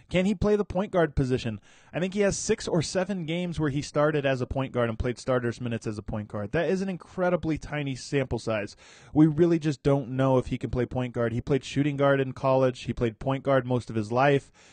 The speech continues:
But I just don't think there's any comparison between playing point guard at the high school level. Even though y-, you're one of, you know,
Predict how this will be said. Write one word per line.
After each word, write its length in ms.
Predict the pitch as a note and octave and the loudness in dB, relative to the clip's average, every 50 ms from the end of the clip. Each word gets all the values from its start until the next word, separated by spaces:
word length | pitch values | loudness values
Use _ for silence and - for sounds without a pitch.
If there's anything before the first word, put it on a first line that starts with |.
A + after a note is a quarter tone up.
| - - _ - _ | -20 -20 _ -6 _
But 100 | - C3 | 2 4
I 80 | B2+ B2+ | 4 2
just 180 | B2+ C#3 - | 2 -2 -2
don't 160 | - C#3+ C3+ | -2 -2 -2
think 140 | - C#3+ C#3 | -2 -4 -4
there's 180 | - C3+ A#2+ A2+ | -2 -2 -2 -2
any 140 | C3+ C3 B2 | -2 -2 -4
comparison 640 | - C3 A#2 - B2+ C3 C3+ C3 - - B2 A#2 | -4 -6 -6 -4 -2 0 0 0 -2 -2 -6 -4
between 300 | A2+ A#2 - - A#2+ A#2 | -4 -4 -4 -4 -4 -4
playing 260 | G#2+ - B2+ A#2+ A2+ G#2+ | -4 -4 -4 -4 -4 -4
point 240 | - - B2 A#2+ | -4 -4 -4 -2
guard 160 | - B2 A#2 A2+ | -2 -2 -2 -2
at 80 | A2 | -2
the 80 | - A2+ | -4 -6
high 200 | G2 A2 A#2 A#2 | -4 -2 -2 -2
school 260 | - - - A#2 G#2+ | -2 -2 -2 0 2
level. 280 | A2+ A#2+ A2 A2 A2+ A#2 | 2 2 2 2 2 2
Even 240 | C3 D3+ G3 G3 | 2 2 2 2
though 140 | F#3+ G3 G3 | 4 6 6
y-, 180 | F#3+ F#3+ F#3 - - | 6 4 4 0 -2
you're 180 | E3 D#3+ E3+ E3+ | 0 2 2 2
one 140 | E3+ F3 | 4 2
of, 160 | F3 E3+ E3 - - | 0 0 -2 -6 -6
you 80 | - D3+ | -2 0
know, 200 | C#3 B2+ B2 | 2 2 0